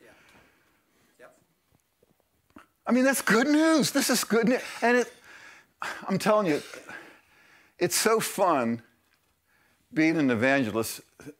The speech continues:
Speaker 2: and in places where they don't know Jesus, and I can, and I, I can express the gospel like this. Everybody comes running because I don't have to use fear
Speaker 1: Yeah.
Speaker 2: to manipulate people. I get so tired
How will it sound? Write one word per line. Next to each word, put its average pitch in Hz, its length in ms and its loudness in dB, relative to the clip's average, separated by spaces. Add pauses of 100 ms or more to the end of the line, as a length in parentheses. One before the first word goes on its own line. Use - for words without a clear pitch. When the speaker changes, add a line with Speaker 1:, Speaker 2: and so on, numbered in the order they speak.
(100)
Speaker 2:
and 165 120 -10
in 120 80 -6
places 139 460 -2
where 107 140 -2
they 107 80 0
don't 117 160 -2
know 123 120 -2
Jesus, 117 500 -4 (320)
and 117 140 -4
I 113 80 0
can, - 260 -6
and 113 120 -6
I, 113 260 -2
I 113 120 -2
can 110 120 -8
express 110 420 -4
the 113 100 -8
gospel 110 340 -2
like 127 200 -2
this. 131 260 -4 (280)
Everybody 180 400 2
comes 160 260 -2
running 175 340 0
because 127 180 -4
I 165 120 2
don't 190 100 -2
have 180 180 -2
to 185 80 -4
use 156 260 -2
fear 180 460 -4 (500)
Speaker 1:
Yeah. - 60 -20 (320)
Speaker 2:
to 175 80 -2
manipulate 175 560 0
people. 123 280 0
I 190 80 4
get 196 120 2
so 226 220 4
tired 196 600 2